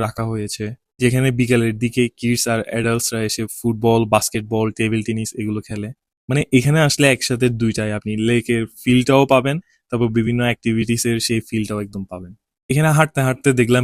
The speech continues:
ব্রিজের নিচে একজন মাছ ধরছে। ভাই, মাছ ধরতেছে বড়শি দিয়ে, ঠিক আছে, ভালো কথা। এখানেও সে টেকনোলজি, ফিশিং রডসের সাথে একটা সেন্সর লাগানো আছে, যখন মাছ খাবার খায় তখন এর লাইট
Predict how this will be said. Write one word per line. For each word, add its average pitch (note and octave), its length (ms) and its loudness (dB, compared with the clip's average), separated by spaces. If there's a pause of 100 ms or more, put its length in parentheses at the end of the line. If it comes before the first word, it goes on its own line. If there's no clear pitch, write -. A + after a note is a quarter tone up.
ব্রিজের A#2 340 4
নিচে A2+ 180 -2 (120)
একজন G#2+ 240 -8 (100)
মাছ G#2 160 -8 (140)
ধরছে। A2 300 -10 (500)
ভাই, B2+ 260 4 (180)
মাছ A2 180 0 (120)
ধরতেছে B2 340 0 (140)
বড়শি A2 360 -4
দিয়ে, G#2 220 -2
ঠিক A#2 180 0
আছে, A2 120 -6 (120)
ভালো A2+ 180 -4
কথা। G#2 140 -8 (180)
এখানেও D#3 360 2
সে D#3 80 0 (180)
টেকনোলজি, G#2+ 520 0 (480)
ফিশিং D#3 320 6 (100)
রডসের C#3 340 4
সাথে D3 200 2
একটা C3 200 0
সেন্সর C3 300 2 (100)
লাগানো A2+ 320 2
আছে, A#2+ 140 -2 (200)
যখন C3+ 220 6 (120)
মাছ C3 140 6 (160)
খাবার C3+ 300 6
খায় B2+ 160 4 (360)
তখন C3 200 4 (160)
এর B2+ 100 6 (100)
লাইট A2 160 2